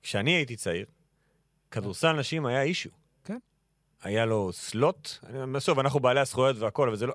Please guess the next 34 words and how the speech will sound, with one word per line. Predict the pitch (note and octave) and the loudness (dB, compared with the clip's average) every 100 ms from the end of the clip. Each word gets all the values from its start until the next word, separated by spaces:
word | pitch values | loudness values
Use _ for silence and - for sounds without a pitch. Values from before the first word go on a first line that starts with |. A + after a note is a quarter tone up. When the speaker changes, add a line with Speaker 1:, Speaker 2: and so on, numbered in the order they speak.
| - | -6
Speaker 1:
אני | C3+ C#3 | -4 4
לא | E3+ E3 | 4 4
שם | - C#3 | 2 -2
את | A#2+ | 2
זה | A2+ | 2
עלינו | A2+ G2+ | 2 -2
כרגע. | F#2 F2 F2+ | -4 -6 -4
אני | F#2 | -4
שם | C#3+ C#3+ | -2 -2
את | B2 | -2
זה | |
כמשהו | A#2 A#2+ C#3 D#3 D#3+ | -4 -2 0 -2 -2
ש-, | - C3 B2+ - - - _ _ A#2 | 2 2 2 -2 -20 -20 _ _ 0
בגלל | B2 E3 | 2 4
שיש | F#3+ - | 2 -2
כל | - A2+ - | -8 -6 0
כך | F#3+ | 2
הרבה | F3 D#3 | 2 0
דברים | C3 C#3 E3+ D3 | 2 2 2 2
לראות, | B2+ F#3 - _ _ _ _ _ - | 2 0 -4 _ _ _ _ _ -14
אתה | G#2+ A#2 | -8 -6
צריך | C#3+ | -2
למנן | D3 B2+ A#2 D#3 F3+ | -2 -2 2 2 4
לך. | D3 - - _ - | 0 -4 -16 _ -2
אתה | A2+ | 4
לא | F3 | 4
יכול. | G#3 G2 - | 4 -2 2
פעם | C4 C4+ | 2 4
לא | D4 | 2
היה | C#4 | 2
כל | D#3 | -2
כך | A2+ | -4
הרבה. | F2 D#2+ _ - | -6 -8 _ -4
Speaker 2:
כן. | B2 | -2